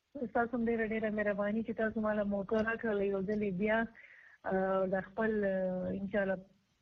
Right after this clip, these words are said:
خپل طرف نه چې څومره زموږ معلومات وي، او خپل، ا، ګرانو اوریدونکو سره به چې کوم دی، نو انشاءالله کې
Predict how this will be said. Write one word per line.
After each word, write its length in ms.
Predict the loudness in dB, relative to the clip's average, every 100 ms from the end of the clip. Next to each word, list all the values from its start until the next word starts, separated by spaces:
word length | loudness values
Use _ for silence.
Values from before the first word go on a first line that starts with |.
| _
خپل 280 | -10 -4 -2
طرف 280 | 0 0 0
نه 80 | 0
چې 180 | 0
څومره 240 | 0 2 2
زموږ 440 | 2 2 2 2
معلومات 540 | 2 2 2 2 0 -2
وي، 220 | -2 -2
او 600 | -2 -2 0 0 0 -2 -4 -14 _ -20 -20 -20 -20 -10
خپل، 420 | -10 -2 2 4
ا، 280 | 4 2 0
ګرانو 400 | 0 2 2 2
اوریدونکو 640 | 0 0 0 0 -2 -2 -4
سره 240 | -2 -2
به 100 | -2
چې 120 | -4
کوم 260 | -4 -4 -4
دی، 120 | -4
نو 200 | -2 -2
انشاءالله 560 | -2 -2 -2 0 0 -2
کې 420 | -6 -6 -2